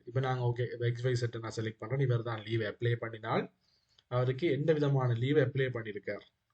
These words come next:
மெடிக்கல் லீவு, ஓகே, மெடிக்கல். இதுல லீவ் பீரியட் வந்து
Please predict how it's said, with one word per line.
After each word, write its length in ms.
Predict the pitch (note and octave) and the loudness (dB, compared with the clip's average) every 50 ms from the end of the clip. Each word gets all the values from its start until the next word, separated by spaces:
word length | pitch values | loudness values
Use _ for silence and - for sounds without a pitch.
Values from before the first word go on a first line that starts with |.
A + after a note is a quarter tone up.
| _ _ - | _ _ -6
மெடிக்கல் 380 | C3 C3 C#3 B2+ - B2 A2+ G#2 | -4 -4 -2 -2 -2 -2 -2 -2
லீவு, 240 | G2 G2 F#2+ F#2+ F#2 - | -4 -8 -10 -12 -10 -6
ஓகே, 220 | A#2 A2+ - A2+ | -6 -6 -6 -6
மெடிக்கல். 440 | G#2+ G#2+ G#2 G#2 G#2 - - G#2+ C3+ - - _ _ _ _ _ _ _ _ _ _ _ _ - _ _ _ - | -6 -6 -6 -6 -6 -4 -6 -6 -6 -8 -10 _ _ _ _ _ _ _ _ _ _ _ _ -20 _ _ _ 2
இதுல 160 | C3+ C#3+ D3 | 4 4 4
லீவ் 260 | D3 D3 E3 G3 A3 | 4 4 4 2 2
பீரியட் 480 | G3+ - F#3 F3 E3+ D#3+ D#3+ D3 C#3 C#3+ | 2 0 -2 0 0 2 2 0 0 0
வந்து 300 | C#3 C3+ B2+ C3+ D3+ G#3 | -2 -2 -2 0 0 -2